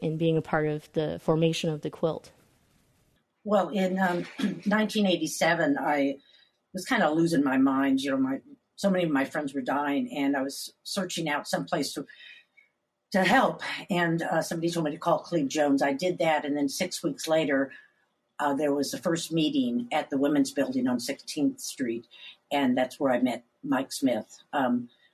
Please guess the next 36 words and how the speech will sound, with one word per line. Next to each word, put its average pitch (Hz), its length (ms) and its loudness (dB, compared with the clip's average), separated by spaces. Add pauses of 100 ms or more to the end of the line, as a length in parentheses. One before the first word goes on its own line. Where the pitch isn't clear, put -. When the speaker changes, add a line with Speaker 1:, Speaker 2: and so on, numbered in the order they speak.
(140)
Speaker 2:
I 139 160 2
brought 139 380 0
two 190 140 2
panels 139 420 2
in 143 160 6
that 135 120 2
I'd 131 160 4
already 131 280 4
sewn 135 320 4
up 139 260 0
to 135 80 -8
give 135 220 0
to - 80 -2
him, 135 360 4 (540)
and, 120 380 2
uh, 120 240 -4 (160)
which 139 200 -6
were 139 80 0
tough - 480 -4 (320)
having 131 340 0
to 123 140 -4
leave 147 320 0
them 113 160 -4
with 113 160 -6
him 135 220 0
<laughs> - 60 2
since - 380 2
I 190 80 4
didn't 190 260 2
know 139 140 0
who 170 180 4
he 131 100 4
was. 135 340 0 (560)
But 170 180 -2
that's 175 380 0
where 143 340 2